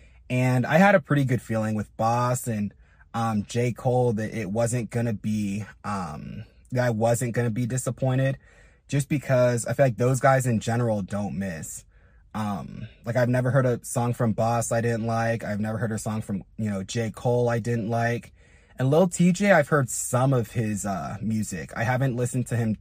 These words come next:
too much. Um, but even Lil T J isn't bad. He's, you know, he's not one of those guys that I don't like. I just haven't, you know, listened to his, his music enough. Um, but yeah, so it was, I was super excited, and I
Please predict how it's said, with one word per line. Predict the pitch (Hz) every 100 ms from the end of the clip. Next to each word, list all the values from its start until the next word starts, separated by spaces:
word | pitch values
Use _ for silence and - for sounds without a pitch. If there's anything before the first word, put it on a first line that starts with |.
| -
too | - 113
much. | 120 131 - - - - - - _
Um, | 127 127
but | 123
even | 165 202
Lil | 196 180
T | - 175
J | 175 120
isn't | 117 107
bad. | 101 101 107
He's, | - 123 117
you | 117
know, | 101 - - - - - - -
he's | 131 120
not | 135 127
one | 131
of | 127
those | 120
guys | 117 117
that | 120
I | 107
don't | 95 110 110 104
like. | 101 101 101
I | 104
just | 110
haven't, | - 110 107 107 -
you | 95
know, | 62 - - -
listened | 113 117 120 -
to | 113
his, | 113 101 - -
his | - 110 101
music | 104 107 120 123
enough. | 131 131 143 - - - - - -
Um, | 117 120 107 76 60 - - - - - - - -
but | - 131
yeah, | 139 127
so | 110 123
it | 135
was, | 139 127 - - - -
I | 123
was | 123
super | - 139 139 139
excited, | - 127 123 127 127 123 -
and | 120 120 113 107 -
I | - 120 120 117